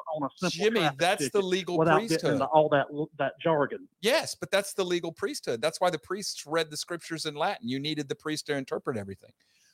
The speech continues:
Speaker 1: Mm-hmm.
Speaker 2: That's the, th-, that's just a legal priesthood. You have to have the priests.
Speaker 1: Uh-huh. It's
Speaker 2: It
Speaker 1: a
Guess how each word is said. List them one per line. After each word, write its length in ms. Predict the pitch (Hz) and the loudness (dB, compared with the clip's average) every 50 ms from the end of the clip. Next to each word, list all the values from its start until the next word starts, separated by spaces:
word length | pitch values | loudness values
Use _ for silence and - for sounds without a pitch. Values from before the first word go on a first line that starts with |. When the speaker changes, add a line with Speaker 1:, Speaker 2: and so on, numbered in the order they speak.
| _ _ _ _ _ _ _ - - | _ _ _ _ _ _ _ 0 4
Speaker 1:
Mm-hmm. 260 | 127 123 120 113 135 | 4 6 8 8 10
Speaker 2:
That's 200 | 143 139 135 - | 8 8 6 6
the, 120 | - 151 | 2 2
th-, 400 | 139 139 156 - - 147 156 - - | 2 2 -2 -6 -12 -14 -14 -14 -2
that's 260 | 143 147 147 147 - | 0 0 0 0 -2
just 260 | - - 156 - - 156 | -6 -6 -6 -6 -4 -6
a 40 | |
legal 320 | 135 127 135 139 139 147 151 | -4 -2 -2 -2 -2 -6 -8
priesthood. 440 | - - 165 196 - - - 104 98 | -6 -6 -6 -6 -6 -8 -10 -10 -8
You 100 | 101 107 | -8 -6
have 140 | 107 113 - | -6 -6 -6
to 80 | - | -4
have 100 | 127 127 | -6 -6
the 80 | 127 120 | -6 -6
priests. 500 | - - - 190 - - - - - - _ _ _ _ _ _ _ _ _ _ _ _ _ _ _ _ _ - _ _ - | -10 -8 -10 -10 -10 -12 -14 -18 -18 -20 _ _ _ _ _ _ _ _ _ _ _ _ _ _ _ _ _ -20 _ _ 4
Speaker 1:
Uh-huh. 320 | 117 110 104 113 123 151 151 - - _ _ _ _ _ _ _ _ | 4 4 6 4 2 2 0 -2 -12 _ _ _ _ _ _ _ _
It's 140 | 139 143 143 | 6 6 8
Speaker 2:
It 60 | |
Speaker 1:
a 40 | 143 | 8